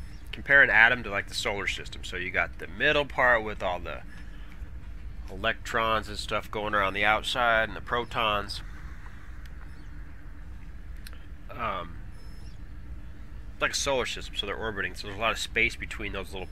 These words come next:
particles. So the shrinking thing says that basically if our atoms are all made up of small little,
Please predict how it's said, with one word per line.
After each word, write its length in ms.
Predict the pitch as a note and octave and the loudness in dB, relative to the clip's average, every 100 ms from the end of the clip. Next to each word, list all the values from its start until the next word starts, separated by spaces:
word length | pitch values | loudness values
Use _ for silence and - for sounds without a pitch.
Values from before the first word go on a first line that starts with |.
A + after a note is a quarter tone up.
| - | -6
particles. 760 | - A2+ F#2 - C#2+ C#2 - - - - - - - - - | 0 0 0 -4 -8 -8 -8 -10 -10 -10 -10 -10 -10 -10 -10
So 300 | - G#2+ G2+ | -6 -4 -4
the 100 | F#2+ | -4
shrinking 540 | - - D#3+ G#3 B2+ | 0 2 0 0 -2
thing 380 | G#2 - G2 G2 | -4 -2 -2 -2
says 300 | G2 G#2 G2+ | -2 -2 0
that 140 | G#2 G2 - - - - - - - - - | -2 -4 -6 -10 -10 -10 -10 -10 -10 -10 -8
basically 560 | - E3 - E3+ C#3 C3 | -2 0 0 -2 0 2
if 160 | B2 | 2
our 120 | A#2 G#2 | 4 6
atoms 360 | C3 C#3+ B2+ | 6 4 0
are 120 | A#2+ | 0
all 180 | A#2+ A#2+ | 2 2
made 220 | A#2 A2+ | 2 2
up 120 | A2 - | 2 0
of 320 | G2 - - - - - - - - - | -6 -6 -10 -10 -10 -10 -10 -10 -10 -10
small 580 | - - A2+ C3 B2+ B2 | -8 -6 -2 0 2 0
little, 760 | A2 A#2 A2+ G#2+ G#2 G2+ F#2+ | -2 0 0 0 -2 -4 -6